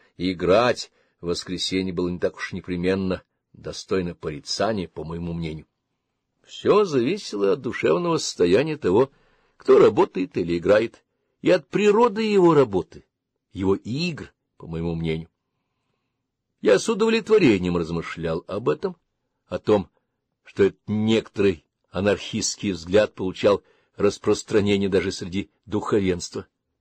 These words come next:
все более расположенного признать, что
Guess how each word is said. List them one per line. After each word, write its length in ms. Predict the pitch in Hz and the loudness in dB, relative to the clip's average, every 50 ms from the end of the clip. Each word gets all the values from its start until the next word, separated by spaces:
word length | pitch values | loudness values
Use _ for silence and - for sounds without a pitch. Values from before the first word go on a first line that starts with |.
| _ _ _ _ _ _ _ _ | _ _ _ _ _ _ _ _
все 220 | - - - 110 | -8 -2 -2 0
более 380 | 92 95 101 98 98 98 98 - _ _ _ | 2 4 4 6 6 4 4 2 _ _ _
расположенного 720 | - 98 101 - - - 101 101 101 98 90 95 98 95 90 | 0 0 0 0 0 2 4 4 4 4 4 2 0 0 0
признать, 460 | - 92 92 85 80 85 95 101 90 | 0 -4 -6 -4 -4 -2 -2 -2 -4
что 240 | - - - 85 | -4 -6 -8 -8